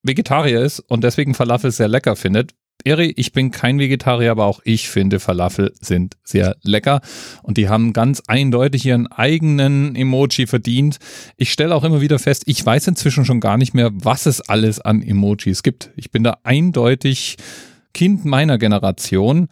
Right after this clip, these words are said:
Mehr als den Smiley, mal zwinkernd, mal lachend, mal wütend schauend, habe ich irgendwie noch nie gebraucht. Aber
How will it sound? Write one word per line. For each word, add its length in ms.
Mehr 260
als 160
den 160
Smiley, 640
mal 260
zwinkernd, 720
mal 280
lachend, 540
mal 440
wütend 480
schauend, 520
habe 160
ich 80
irgendwie 240
noch 160
nie 180
gebraucht. 560
Aber 420